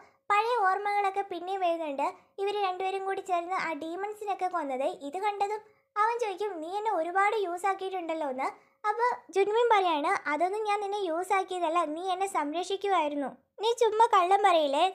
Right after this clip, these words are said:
സത്യമായിട്ടും നീ എന്നെ സംരക്ഷിക്കുമായിരുന്നു, ഞാൻ എപ്പോഴൊക്കെ വിളിച്ചാലും നീ എൻ്റെ അടുത്ത് വരുമായിരുന്നു" എന്ന് പറയുമ്പോ നമ്മുടെ ഹൂക്കങ്ങും വേറെ എന്തെങ്കിലുമൊക്കെ നടന്നിട്ടുണ്ടെന്ന് ചോദിക്കുമ്പോ അവള് ഒത്തിരി കാര്യം പറയുന്നുണ്ട്. "എനിക്ക് ഇഷ്ടപ്പെട്ട കൽക്കണ്ടം നീ നക്ഷത്രമാക്കി മാറ്റിയിട്ടുണ്ട്",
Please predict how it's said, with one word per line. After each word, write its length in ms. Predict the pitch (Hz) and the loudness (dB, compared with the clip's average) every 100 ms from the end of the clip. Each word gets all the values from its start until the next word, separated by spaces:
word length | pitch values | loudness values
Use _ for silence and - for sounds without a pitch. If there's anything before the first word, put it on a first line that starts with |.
| - | -2
സത്യമായിട്ടും 680 | 359 359 480 466 403 349 285 - | -4 0 2 4 4 -2 -6 -8
നീ 100 | 349 | -4
എന്നെ 200 | 415 427 | -2 -2
സംരക്ഷിക്കുമായിരുന്നു, 840 | 427 349 349 370 370 381 311 349 | -2 -2 -2 -4 -2 0 0 -2
ഞാൻ 200 | 330 320 | -4 -4
എപ്പോഴൊക്കെ 480 | 339 320 415 440 453 | -6 -4 -4 -2 -2
വിളിച്ചാലും 640 | 453 392 349 359 349 427 - _ _ - | -2 -2 0 0 0 -2 -6 _ _ -10
നീ 120 | 403 403 | -4 -2
എൻ്റെ 340 | 359 359 392 381 320 | -2 0 2 2 0
അടുത്ത് 260 | 330 320 | -4 -2
വരുമായിരുന്നു" 460 | 359 339 349 339 359 | -2 2 2 2 -2
എന്ന് 100 | 370 | -2
പറയുമ്പോ 400 | 349 330 277 269 349 - _ | -2 -2 -4 -4 -4 -8 _
നമ്മുടെ 260 | 381 427 440 | -2 0 0
ഹൂക്കങ്ങും 500 | 415 415 415 381 392 330 | 0 0 0 0 -2 -4
വേറെ 260 | 320 370 | -2 0
എന്തെങ്കിലുമൊക്കെ 420 | 427 427 415 415 403 | -2 -2 -2 0 0
നടന്നിട്ടുണ്ടെന്ന് 680 | 370 349 359 381 370 359 | -2 -2 -4 -4 -2 -2
ചോദിക്കുമ്പോ 340 | 339 311 277 330 - | -4 -6 -2 0 0
അവള് 220 | 269 294 381 | -2 -2 -2
ഒത്തിരി 440 | 359 - 403 403 | -2 -4 -6 -2
കാര്യം 300 | 392 359 370 | 0 0 0
പറയുന്നുണ്ട്. 520 | 349 339 330 311 277 330 - _ - | -2 -2 -4 -4 -2 -2 -4 _ -8
"എനിക്ക് 220 | 415 403 | -4 -4
ഇഷ്ടപ്പെട്ട 440 | 403 403 403 403 392 | -4 -4 -2 0 0
കൽക്കണ്ടം 500 | 359 339 339 349 349 | 0 0 -2 -2 -4
നീ 80 | 349 | -4
നക്ഷത്രമാക്കി 680 | 320 262 349 311 349 349 349 | -6 -6 -8 -2 -2 -2 -6
മാറ്റിയിട്ടുണ്ട്", 600 | 330 311 320 330 311 | -6 -6 -6 -6 -2